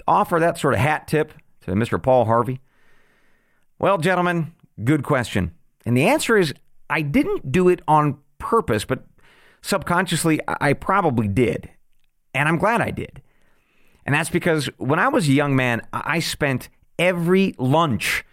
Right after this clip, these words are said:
in my nineteen sixty-six Ford pickup listening to Mister Paul Harvey. Right? I loved his voice, his wisdom, his humor, and his insights. I just trusted the man.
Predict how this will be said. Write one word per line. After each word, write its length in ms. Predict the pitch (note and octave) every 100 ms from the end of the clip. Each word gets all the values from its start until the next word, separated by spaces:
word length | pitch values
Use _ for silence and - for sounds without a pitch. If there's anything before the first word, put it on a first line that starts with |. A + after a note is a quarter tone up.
| _ - -
in 100 | A#2+
my 220 | A#2+ A2+
nineteen 420 | A#2+ C#3 C#3 B2
sixty-six 540 | - D3 C3 B2 C3+
Ford 400 | - - D3 B2+
pickup 400 | - E3+ - - _ - - - - -
listening 520 | B2+ G3 F3 E3+ E3
to 100 | B2+
Mister 220 | C#3 C3
Paul 260 | C3 C#3 C3
Harvey. 380 | A2 - - _ _ _ _ -
Right? 200 | - A2
I 180 | - B2
loved 540 | A#2 B2 D3 C#3+ B2+ B2+
his 440 | B2 A2+ G#2 F#2 - - - _ _
voice, 600 | - A2 G3 G3+ G3 E3 -
his 340 | A2 A2+ F#2+
wisdom, 580 | F#2+ D#3 E3+ A#2+ C#3+ C#3
his 220 | G#2 G2
humor, 520 | - - F3 E3 D#3 D3+
and 160 | A#2+
his 180 | A#2+ A2
insights. 540 | A2+ G2+ D#2+ F#2 - - - -
I 140 | C3+
just 260 | F#3 F4+ - - - - - - -
trusted 540 | - - F#3 - C#3+
the 100 | -
man. 320 | C#3+ G#2+ F#2+